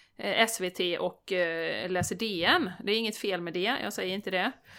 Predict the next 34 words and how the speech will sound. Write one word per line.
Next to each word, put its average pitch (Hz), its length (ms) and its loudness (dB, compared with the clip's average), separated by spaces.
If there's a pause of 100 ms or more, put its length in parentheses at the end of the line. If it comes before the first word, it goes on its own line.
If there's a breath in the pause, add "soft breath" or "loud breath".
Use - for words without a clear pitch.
(180 loud breath)
men 214 260 6
då 220 120 2
ser 214 300 2
man 226 140 2
ju 339 40 2
inte 214 200 2
censuren. 220 720 2 (680)
Men 226 280 6
har 226 220 8
man 226 160 6
följt 233 340 2
de 349 160 0
här 302 80 2
personerna 190 560 0
under 185 180 -2
lång 170 300 0
tid, 160 360 -4 (300 loud breath)
så - 140 0
jag 208 80 4
brukar 190 180 0
säga 190 220 4
Green 190 400 0
Med 175 260 0
Info, 170 460 -2
som 190 200 -2
är 190 40 0
en 180 200 -2
sajt - 380 2
som 170 260 -2 (380 loud breath)
bara 214 440 8
pratar 214 360 2
om 175 180 2
naturlig 180 480 0
hälsa, 233 500 2